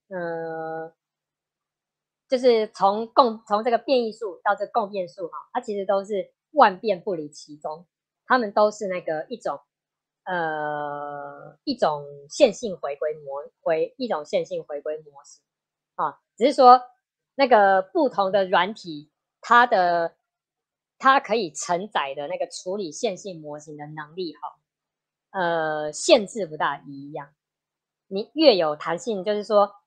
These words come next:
你越能够去操作，你有更多的函式库可以去应用的软体哈，它比较能够处理比较复-，比较复杂的线性模型，它越能够 cover 这些那个统计方法。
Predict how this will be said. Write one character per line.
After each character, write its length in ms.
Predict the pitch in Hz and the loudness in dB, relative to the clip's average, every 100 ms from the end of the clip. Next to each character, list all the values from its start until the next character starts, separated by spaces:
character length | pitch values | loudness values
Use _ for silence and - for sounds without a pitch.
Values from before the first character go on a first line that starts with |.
| _ | _
你 300 | 190 175 170 | -6 -6 2
越 160 | 262 226 | 6 6
能 180 | 185 | 4
够 160 | 185 196 | 2 2
去 400 | 190 196 170 165 | 2 -6 -6 -8
操 320 | - 202 202 | 0 2 2
作， 320 | 208 214 170 | 2 0 0
你 160 | 156 190 | 0 -6
有 120 | 185 - | -6 -2
更 180 | 214 170 | -2 0
多 160 | 180 | -4
的 180 | 175 156 _ _ _ | -2 -6 _ _ _
函 260 | - 165 | -4 -4
式 200 | 180 233 | -4 -8
库 340 | 185 196 175 165 | -6 -6 -4 -6
可 180 | - 190 | -2 -2
以 60 | |
去 100 | 185 | -2
应 220 | 226 233 | -6 -6
用 160 | 190 185 | -4 -4
的 140 | 160 | -4
软 240 | 156 156 180 | -2 -4 -4
体 200 | - 147 | -14 -16
哈， 220 | 147 135 _ _ _ | -16 -20 _ _ _
它 280 | 208 214 | 2 4
比 140 | 208 156 | 2 -4
较 120 | 202 | -4
能 100 | 180 | -2
够 120 | 170 175 | -2 -4
处 200 | - 160 | -4 -8
理 120 | 147 | -8
比 100 | 139 | -6
较 140 | 165 | -6
复-， 320 | 175 233 175 - _ _ _ _ - | -6 -6 -6 -8 _ _ _ _ -10
比 80 | |
较 180 | 170 202 | 2 2
复 240 | 190 285 220 | 2 -4 -2
杂 160 | 156 | 0
的 60 | 170 | -2
线 200 | - 190 | -2 -4
性 220 | 196 170 | -4 -8
模 220 | 151 151 | -6 -8
型， 260 | - 151 - _ _ | -8 -16 -20 _ _
它 140 | - 226 | 2 2
越 260 | 240 262 | 4 4
能 200 | 175 156 | 4 -2
够 280 | 160 170 - _ _ - | 0 0 0 _ _ -14
cover 600 | - 196 202 196 156 - _ _ _ _ | 2 6 6 4 -6 -8 _ _ _ _
这 140 | 262 | 2
些 260 | 214 - 185 | 2 2 -4
那 120 | 180 | -4
个 100 | 165 | -10
统 260 | - 165 147 | -10 -14 -14
计 200 | 190 160 | -12 -10
方 200 | 156 156 | -8 -10
法。 200 | - | -18